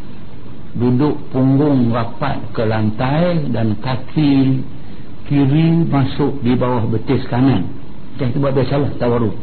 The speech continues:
Tapi dalam Hanbali, Maliki dan Hanafi, mereka duduk tahiyat awal,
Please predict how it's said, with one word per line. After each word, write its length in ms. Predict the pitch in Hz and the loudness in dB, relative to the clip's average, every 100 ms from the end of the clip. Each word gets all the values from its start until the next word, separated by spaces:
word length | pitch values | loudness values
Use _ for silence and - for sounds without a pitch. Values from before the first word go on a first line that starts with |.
| - - - - | -6 -6 -6 -2
Tapi 80 | 147 | 0
dalam 560 | 143 165 190 170 147 - | 2 2 2 2 0 -2
Hanbali, 880 | - 139 127 123 143 123 92 104 - | -2 0 2 2 2 2 2 0 -2
Maliki 480 | 113 113 120 - 123 107 | 0 0 0 -2 0 0
dan 160 | 107 | 0
Hanafi, 560 | 101 - 101 101 98 95 92 - - - - - - - - - - - | -2 -2 -2 -2 -4 -4 -4 -6 -6 -6 -6 -6 -6 -6 -6 -6 -6 -4
mereka 240 | 123 127 | -2 -2
duduk 480 | 135 131 135 156 - | 0 2 2 2 0
tahiyat 320 | 127 131 123 - | -2 0 -2 -2
awal, 560 | 131 135 156 170 175 | 0 0 2 0 -2